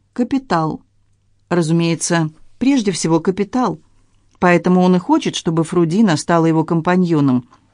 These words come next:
Между прочим, чью фамилию она носит,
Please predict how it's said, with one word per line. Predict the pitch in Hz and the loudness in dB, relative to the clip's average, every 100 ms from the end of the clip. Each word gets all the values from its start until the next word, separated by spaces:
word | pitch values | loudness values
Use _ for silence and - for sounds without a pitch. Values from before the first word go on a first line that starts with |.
| _ _ _ _ _ _ _ 226 | _ _ _ _ _ _ _ 2
Между | 214 202 | 2 2
прочим, | 226 208 151 160 151 - - - | 2 2 2 0 -2 -8 -20 -8
чью | - 285 | 2 2
фамилию | 269 254 214 175 170 | 4 4 6 4 4
она | 170 180 | 4 2
носит, | 175 151 156 | 2 0 -4